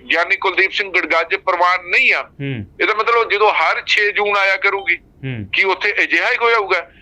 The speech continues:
Speaker 2: ਹੂੰ।
Speaker 1: ਫਿਰ ਪ੍ਰਵਾਨਿਤ ਜਥੇਦਾਰ ਕੌਣ ਲੈ ਕੇ ਆਊਗਾ?
Speaker 2: ਹੂੰ।
Speaker 1: ਕਿਹਦੀ ਜ਼ਿੰਮੇਵਾਰੀ ਹੈਗੀ ਆ? ਮਤਲਬ ਇਸ ਦੇ ਕੱਲ੍ਹ ਨੂੰ ਬਹੁਤ ਸਾਰੇ ਸਮਾਗਮ ਹੋਇਆ ਕਰਨਗੇ।
Speaker 2: ਹੂੰ।
Speaker 1: ਫਿਰ ਤੇ ਅੱਜ ਜੇ ਅਕਾਲ ਤਖਤ ਸਾਹਿਬ ਤੋਂ ਰੋਕਤਾ,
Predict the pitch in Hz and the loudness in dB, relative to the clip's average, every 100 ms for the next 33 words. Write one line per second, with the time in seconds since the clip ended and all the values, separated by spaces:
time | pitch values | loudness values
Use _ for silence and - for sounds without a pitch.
0 | 127 120 233 240 220 180 175 202 214 180 | -10 -4 -2 0 0 2 2 2 0 0
1 | 208 220 220 220 220 240 226 170 143 131 | 0 0 0 0 2 4 4 2 0 -2
2 | 123 113 101 - 135 110 202 247 226 208 | -2 -4 -4 -8 -8 -2 0 0 0 0
3 | 185 180 175 175 175 143 143 135 - - | 0 2 2 2 0 2 0 -2 -8 -20
4 | _ - 160 220 226 208 202 214 214 202 | _ -8 -2 0 2 0 0 -2 0 0
5 | 208 180 160 208 220 214 - 170 165 170 | -2 0 2 2 0 -2 -2 0 0 0
6 | 185 190 196 190 185 185 180 - - 131 | -2 0 2 0 -2 -2 -6 -6 -16 -6
7 | 185 180 214 170 165 190 208 208 180 165 | -4 -2 0 0 0 0 0 0 2 0
8 | 170 208 - 196 202 214 196 190 - 202 | 0 -4 -2 -2 0 0 2 2 0 0
9 | 180 160 | 0 0